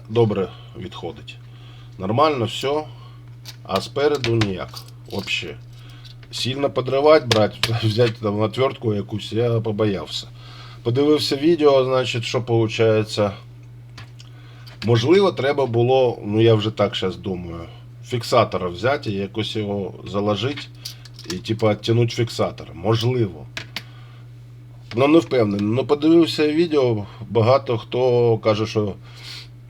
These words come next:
також була така проблема і прийшлось, е, круглогубцями виймати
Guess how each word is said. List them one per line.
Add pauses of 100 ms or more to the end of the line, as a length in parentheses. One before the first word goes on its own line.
також (1120)
була
така
проблема
і
прийшлось, (760)
е,
круглогубцями (340)
виймати